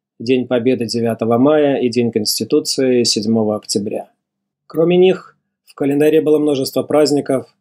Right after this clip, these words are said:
нерабочими днями не являвшихся, от Дня Парижской коммуны до Дня механизатора. Отмечались идеологические праздники второго эшелона,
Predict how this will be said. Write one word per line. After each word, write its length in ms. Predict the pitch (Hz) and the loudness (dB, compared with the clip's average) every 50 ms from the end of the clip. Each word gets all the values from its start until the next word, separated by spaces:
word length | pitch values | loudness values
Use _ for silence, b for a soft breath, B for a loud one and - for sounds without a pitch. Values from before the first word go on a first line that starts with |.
| _ _ _ _ _ _ _ | _ _ _ _ _ _ _
нерабочими 600 | - 139 143 139 147 147 185 180 180 - 160 151 143 | -2 0 2 2 2 2 2 0 2 2 2 2 2
днями 360 | 127 131 147 147 143 139 139 | 2 2 2 4 4 4 4
не 180 | 135 135 139 | 4 4 4
являвшихся, 840 | 139 131 131 135 123 110 - - - - - - - - 107 - _ _ _ _ _ _ _ _ _ _ | 4 2 2 0 0 -2 -4 -6 -8 -8 -10 -12 -12 -12 -14 -20 _ _ _ _ _ _ _ _ _ _
от 200 | - 131 123 120 | -8 -8 -8 -2
Дня 260 | 117 139 139 139 127 117 | 0 0 2 2 0 -2
Парижской 560 | - 135 127 117 120 113 - - - 117 110 | -2 -2 -2 -2 -2 -2 -4 -4 -6 -8 -6
коммуны 640 | - 123 127 143 156 160 156 151 143 139 127 - - | -2 0 0 2 2 2 2 2 0 0 -2 -4 -6
до 180 | - 123 131 120 | -4 -2 -2 0
Дня 200 | 117 135 135 127 | 2 2 2 2
механизатора. 800 | 123 113 - - 117 113 110 104 - - - - - - - _ _ _ _ _ _ _ _ _ _ _ _ _ _ _ _ _ _ - | 0 -2 -4 -4 -6 -6 -6 -6 -10 -14 -14 -14 -16 -20 -20 _ _ _ _ _ _ _ _ _ _ _ _ _ _ _ _ _ _ -4
Отмечались 720 | - - - 175 175 - 190 185 170 160 143 131 - - | -2 0 0 2 2 2 2 2 2 2 0 0 -2 -4
идеологические 800 | 139 117 113 127 127 123 127 123 131 123 - 113 - - - 120 | -4 -4 -4 -2 -2 -2 -2 -2 -2 -4 -2 -4 -4 -2 -2 -4
праздники 480 | 113 - 127 127 123 110 120 110 - 110 | -4 -2 -2 -2 -2 -2 -2 -4 -4 -6
второго 480 | - - 117 117 120 120 113 113 110 110 | -6 -4 -4 -2 0 0 0 0 -2 -2
эшелона, 600 | - - - 117 107 110 107 - - - _ | -2 -2 -2 0 -2 -2 -4 -8 -14 -18 _